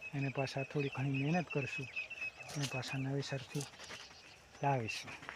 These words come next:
અને મિત્રો હા, હવે તો લગભગ અઠવાડિયા પછી એટલે કે નવરાત્રિ પછી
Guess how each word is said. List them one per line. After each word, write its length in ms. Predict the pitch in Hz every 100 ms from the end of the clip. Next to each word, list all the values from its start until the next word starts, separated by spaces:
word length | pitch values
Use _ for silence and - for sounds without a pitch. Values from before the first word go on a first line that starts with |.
| - - - - - -
અને 160 | 165 165
મિત્રો 320 | 160 160 165
હા, 320 | 139 117 113 -
હવે 200 | 131 147
તો 460 | 151 165 160 165 151 - - -
લગભગ 340 | 147 143 160 143
અઠવાડિયા 380 | 139 160 151 143
પછી 300 | 143 - 147
એટલે 200 | 139 147
કે 120 | 151
નવરાત્રિ 500 | 143 165 175 143 143
પછી 880 | 139 - - 139 147 139 139 139